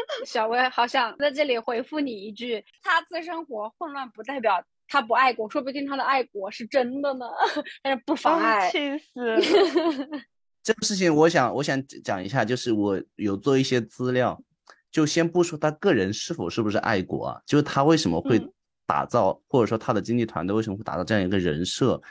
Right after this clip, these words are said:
Speaker 3: 就他爱国的人设，是因为其实啊，就是在他那个年代，其实韩流很火的，他其实是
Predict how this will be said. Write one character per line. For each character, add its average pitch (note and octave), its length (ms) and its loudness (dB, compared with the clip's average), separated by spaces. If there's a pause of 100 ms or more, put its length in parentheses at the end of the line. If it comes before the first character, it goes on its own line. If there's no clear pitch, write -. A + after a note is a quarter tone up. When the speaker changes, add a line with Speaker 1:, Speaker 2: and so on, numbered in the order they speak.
Speaker 3:
就 A2 120 0
他 G#2+ 140 -2
爱 A2+ 180 0
国 E2+ 160 -2
的 E2+ 100 0
人 D#2+ 200 -2
设， G#2 160 0
是 A2+ 280 -2
因 B2+ 240 4
为 D2+ 260 0 (320)
其 G2 320 0
实 E2+ 300 -4
啊， E2 220 2 (720)
就 - 120 -2
是 A#2 120 0
在 B2 220 2
他 B2 220 -2
那 C3 120 4
个 A#2+ 120 2
年 D2 240 -4
代， F#2 120 -4
其 - 80 -10
实 F#2+ 200 -6
韩 F2 240 -2
流 F2+ 140 2
很 E2+ 220 -4
火 C#2 240 -6
的， - 200 -12 (300)
他 D3 140 0
其 D3 180 0
实 A2 80 4
是 A2 300 0